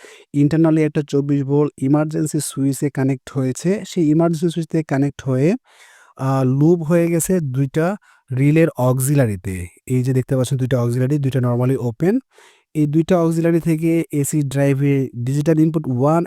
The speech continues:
এবং ডিজিটাল ইনপুট টু এ গিয়ে কানেক্ট হয়েছে, যার রিলে নাম্বারগুলো হচ্ছে একত্রিশশো নয়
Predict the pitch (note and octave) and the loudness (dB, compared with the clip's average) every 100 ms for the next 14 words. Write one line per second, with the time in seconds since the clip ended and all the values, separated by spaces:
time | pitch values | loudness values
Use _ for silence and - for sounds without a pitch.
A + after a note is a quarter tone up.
0 | - C#3 C#3 C3 B2 C#3 C#3+ D3+ - C#3+ | -4 -2 -2 -4 -4 -6 -4 -4 -4 -4
1 | C#3+ C3 - C#3 C#3+ D3 D#3 - B2 B2 | -4 -6 -2 0 2 0 -2 -2 -2 -2
2 | - G2+ G2 F2+ F#2+ _ - _ - C3+ | -4 -6 -4 -8 -10 _ -20 _ -4 0
3 | C3+ C#3+ E3 F3 F3 F3 F3 F3 F3 - | 2 4 4 2 0 0 0 0 0 0
4 | F3 C#3+ C#3 - D#3+ - D#3 C#3 C3 C#3+ | -4 -2 -6 -6 -6 -2 0 2 2 2